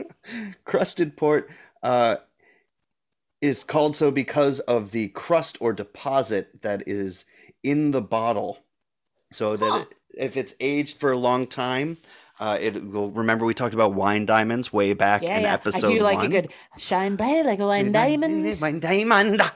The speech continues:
Speaker 1: Uh, that
Speaker 2: So
Speaker 1: was
Speaker 2: good.
Speaker 1: yeah, uh, s-, it, it'll sit on that, and that'll, that'll create other flavors, and so you'll get a crusted
Speaker 2: I'll be
Speaker 1: cork.
Speaker 2: honest, it doesn't feel like a wine diamond might be comfortable to sit on. I like it better in the cork
Speaker 1: <laughs>
Speaker 2: than in my chair.
Speaker 1: Yes.
Speaker 2: You know what I mean?
Speaker 1: It's very pretty on a cork, but not, not under your keister.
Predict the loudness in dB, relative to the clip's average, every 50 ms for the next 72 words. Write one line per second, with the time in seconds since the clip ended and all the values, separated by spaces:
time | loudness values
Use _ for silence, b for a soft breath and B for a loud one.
0 | B B B -10 -10 -10 -6 B 0 0 0 0 B B B B B B B B
1 | -8 -6 -4 -4 -2 -4 -4 -4 -4 -6 -8 -10 -12 -18 -20 _ _ _ _ _
2 | _ _ -16 -16 -16 -16 B B B B B B B B -6 -4 -2 -2 -2 -4
3 | -8 -12 -14 -12 -12 -12 -12 -8 -6 -6 -6 -4 -2 0 0 0 2 2 4 4
4 | 4 4 4 2 2 0 2 4 6 6 6 6 4 2 -2 -6 -10 -6 -4 -2
5 | 0 -2 -2 -4 -6 -8 -4 -2 -2 -2 -2 -2 -4 -4 -2 -2 -4 -4 -4 -2
6 | 0 0 0 0 -2 -4 -4 -6 -6 -6 -6 -6 -6 -6 -6 -8 -8 -12 -12 -8
7 | -6 -6 -6 -6 -8 -8 -8 -8 -8 -10 _ b b b b -4 0 0 2 2
8 | 4 2 2 2 2 0 -2 -4 -2 0 2 2 2 0 -4 -6 -8 -6 -2 0
9 | 0 2 2 0 0 -2 -2 0 0 0 0 0 0 0 0 0 -2 -2 -4 -4
10 | -6 -8 -8 -8 -6 -6 -6 -6 -8 -8 -8 -8 -6 -6 -6 -4 -2 0 0 0
11 | 0 -2 -8 -10 -20 -20 -20 _ -6 -4 -2 0 0 0 0 -2 0 2 2 4
12 | 4 4 2 4 4 4 4 6 6 4 4 6 4 2 0 -2 -2 -4 -4 -6
13 | -8 -10 -10 -10 -10 -12 -8 -4 -2 0 0 0 0 -2 -4 -4 -2 -2 0 0
14 | 0 0 0 -2 -2 -2 -2 -2 0 0 2 2 2 2 0 2 0 0 -2 0
15 | 4 4 4 4 4 2 0 2 2 4 4 2 2 0 -2 -2 0 0 0 -2
16 | -4 -6 -4 -2 0 2 0 0 -2 _ -8 -6 -6 -6 -6 -6 -8 -8 -8 -8
17 | -6 -6 -6 -6 -6 -8 -10 -10 -10 -8 -6 -6 -6 -6 -6